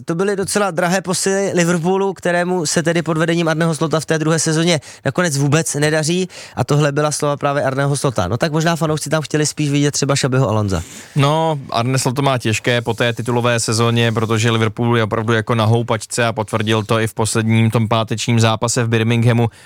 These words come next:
Speaker 2: proti domácí Aston Ville, která byla lepší, vyhrála čtyři dva.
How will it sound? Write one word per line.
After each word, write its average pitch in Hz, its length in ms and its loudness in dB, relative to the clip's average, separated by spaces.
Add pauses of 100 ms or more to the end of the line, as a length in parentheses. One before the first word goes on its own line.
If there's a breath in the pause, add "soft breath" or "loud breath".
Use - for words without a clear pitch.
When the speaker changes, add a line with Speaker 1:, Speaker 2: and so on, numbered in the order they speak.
(100)
Speaker 2:
proti 107 240 -2
domácí 113 460 0
Aston 117 300 0
Ville, 117 260 2 (220 soft breath)
která 120 260 0
byla 117 140 2
lepší, 131 460 0
vyhrála 120 400 2
čtyři 127 340 -2
dva. 127 260 0